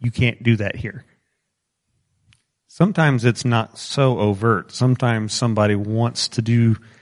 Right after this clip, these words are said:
they want a position or they want to do a certain thing, and there's like, okay, there's concerns. We have concerns. It's not a hard no.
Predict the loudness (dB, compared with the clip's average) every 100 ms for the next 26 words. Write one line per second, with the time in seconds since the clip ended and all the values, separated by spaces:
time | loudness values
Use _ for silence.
0 | _ _ -4 -2 -2 -6 -8 -10 -6 -2
1 | 0 2 2 4 2 2 2 0 0 0
2 | -2 -4 0 4 4 0 -4 -6 -4 -6
3 | -4 -4 -4 -6 -10 -6 -6 -6 -8 -10
4 | -6 -8 -6 -8 -10 -20 -20 _ _ _
5 | _ _ _ _ _ _ _ 0 0 0
6 | -4 -4 0 0 -2 -10 -18 -12 -2 0
7 | 0 0 -2 -2 -2 -2 -2 -4 -6